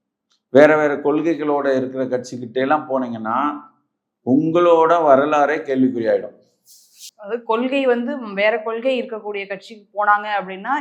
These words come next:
Speaker 2: இவங்களுடைய நம்பகத்தன்மை, வரலாறு எல்லாமே மாறிடும் அப்படின்னு சொல்றீங்க. நாம் தமிழர் கட்சியிலிருந்து வெளியே
Speaker 1: நாம் தமிழர் கட்சி மாதிரியே வந்து இப்போ நாம் தமிழர் கட்சி பிடிக்கல, போய் ஒரு மணியரசன் ஐயாட்டே போய் சேர்ந்துட்டாங்கன்னா அதோட பார்வை வேற. அது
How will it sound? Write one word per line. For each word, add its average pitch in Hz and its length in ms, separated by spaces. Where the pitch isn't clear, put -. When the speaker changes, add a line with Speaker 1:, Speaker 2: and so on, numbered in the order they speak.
Speaker 2:
இவங்களுடைய 233 420
நம்பகத்தன்மை, 220 680
வரலாறு 202 460
எல்லாமே 190 280
மாறிடும் 185 520
அப்படின்னு 165 320
சொல்றீங்க. 165 420
நாம் 190 240
தமிழர் 190 240
கட்சியிலிருந்து 175 540
வெளியே 175 400
Speaker 1:
நாம் 147 500
தமிழர் 160 460
கட்சி 151 400
மாதிரியே 147 440
வந்து 147 240
இப்போ 135 240
நாம் 143 260
தமிழர் 147 340
கட்சி 139 240
பிடிக்கல, 139 500
போய் 139 140
ஒரு 127 200
மணியரசன் 156 520
ஐயாட்டே 143 460
போய் 143 200
சேர்ந்துட்டாங்கன்னா 127 920
அதோட 127 340
பார்வை 135 400
வேற. 123 440
அது 131 120